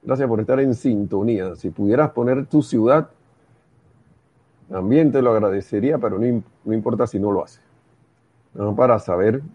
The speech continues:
que Uruguay tiene sus ciudades be-, bellas y hermosas también. Entonces,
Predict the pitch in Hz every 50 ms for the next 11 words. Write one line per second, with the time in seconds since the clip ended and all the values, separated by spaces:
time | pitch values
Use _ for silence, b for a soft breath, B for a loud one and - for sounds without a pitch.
0 | _ _ - 95 - - 90 90 90 85 90 101 107 - 220 247 - _ _ _
1 | _ _ _ - _ _ _ _ - _ _ _ _ _ _ _ _ _ _ _
2 | _ - - _ _ _ _ _ _ _ _ _ _ - _ - 107 107 107 113
3 | 120 101 - _ _ _ - - - 101 92 - - 85 87 101 107 117 113 92
4 | 92 110 113 - 95 85 95 110 113 113 104 87 85 90 92 107 113 - 117 -
5 | - 92 85 78 87 92 76 65 _ _ _ _ - - - _ - _ _ _
6 | _ _ _ _ _ _ _ _ _ _ _ _ _ - 123 120 123 110 - 170
7 | 175 160 139 - - 95 85 - _